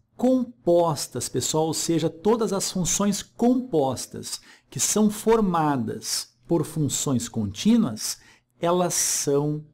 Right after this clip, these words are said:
contínuas, tá? Então, olha só. Então, compostas como... Aí nós temos aqui, ó, duas funções...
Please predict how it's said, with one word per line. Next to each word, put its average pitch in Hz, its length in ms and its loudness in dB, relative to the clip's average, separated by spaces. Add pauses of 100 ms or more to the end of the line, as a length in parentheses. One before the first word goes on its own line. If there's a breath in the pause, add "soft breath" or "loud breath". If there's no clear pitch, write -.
(100)
contínuas, 156 920 -4
tá? 190 320 -2 (260 loud breath)
Então, 151 200 -4
olha 208 140 2
só. 107 360 -6 (440 soft breath)
Então, 190 640 2 (300 soft breath)
compostas 208 920 0
como... 135 640 2
Aí 135 120 -4
nós 160 160 -4
temos 170 240 -2
aqui, 165 220 -2
ó, 147 60 2
duas 196 580 0
funções... 139 1000 -4